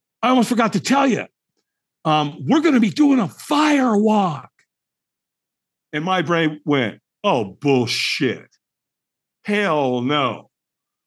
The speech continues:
Now, I'm not saying anything, but my brain's going, "No, bullshit, ain't gonna happen. No way in hell. I, I'm not gonna do any fire walk. I wanna go see Tony, that's fine, but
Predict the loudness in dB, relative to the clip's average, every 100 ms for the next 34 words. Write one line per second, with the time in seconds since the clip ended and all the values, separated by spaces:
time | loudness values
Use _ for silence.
0 | _ -2 0 0 -2 0 0 2 2 2
1 | 2 0 -2 -2 -2 0 -2 0 -2 0
2 | -2 -2 -2 0 0 -2 -6 _ -2 0
3 | 0 0 -2 -2 -4 -4 -2 -2 -2 -2
4 | -2 -4 -10 _ -6 -2 0 2 0 0
5 | 0 2 0 -2 -8 _ _ _ _ _
6 | _ -14 -4 -2 0 0 0 2 2 0
7 | 0 0 0 -2 -8 -16 _ -4 0 2
8 | 2 2 0 0 0 0 2 0 -2 -4
9 | -2 -2 -4 -10